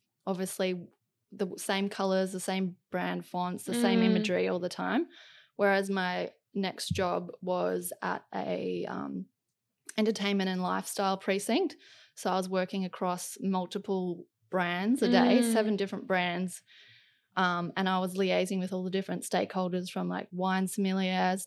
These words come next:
Speaker 1: to chefs to marketing coordinators to C E Os. So I had to, um, yeah, liaise with all these different people and then also manage my time, and they're all briefing me in from different ways. So I had to,
Speaker 2: Wow.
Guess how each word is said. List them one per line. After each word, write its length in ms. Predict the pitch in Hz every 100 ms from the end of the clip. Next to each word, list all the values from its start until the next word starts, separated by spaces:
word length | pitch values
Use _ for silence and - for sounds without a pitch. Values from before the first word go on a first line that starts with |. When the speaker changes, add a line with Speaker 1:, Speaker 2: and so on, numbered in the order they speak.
| -
Speaker 1:
to 220 | 180 175
chefs 640 | 175 - 196 190 - - -
to 320 | 185 180 175 - _ _ _ -
marketing 600 | 185 190 202 190 180 - _ _ _ -
coordinators 720 | 208 196 190 180 185 185 180 -
to 80 |
C 260 | 180 202 190
E 40 | 180
Os. 280 | 185 233 -
So 280 | 185 175 - - - _ _ _ -
I 60 |
had 180 | 208 202
to, 380 | 233 196 175 - _ -
um, 360 | - 90 185 -
yeah, 200 | 208 196 -
liaise 380 | 196 190 196
with 120 | 196 190
all 120 | 202
these 140 | 208
different 400 | 202 202 180 - -
people 640 | 196 202 190 180 214 240 _ 180
and 220 | 185 185
then 120 | 185
also 360 | 180 180 196 180
manage 340 | 185 185 190
my 200 | 190 196
time, 460 | 202 185 180 185 202
and 80 | 190
they're 100 | 190
all 160 | 190 196
briefing 380 | 196 196 202 196
me 180 | 185 185
in 100 | 190
from 160 | 190
different 320 | 185 202 202 -
ways. 440 | 180 190 214 254
So 80 | 208
I 40 |
had 160 | 202 185
to, 120 | -
Speaker 2:
Wow. 500 | 220 214 214 214 214